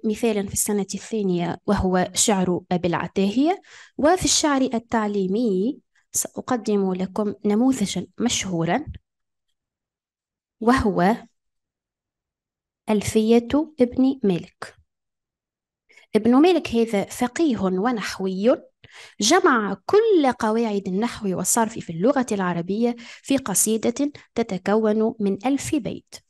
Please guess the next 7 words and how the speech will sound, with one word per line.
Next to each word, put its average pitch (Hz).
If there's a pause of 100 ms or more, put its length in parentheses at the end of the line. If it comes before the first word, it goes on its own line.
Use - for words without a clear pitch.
ولذلك 254
تسمى 202
هذه 190
القصيدة 226 (340)
الألفية، 214 (500)
وهذه 233
الألفية 214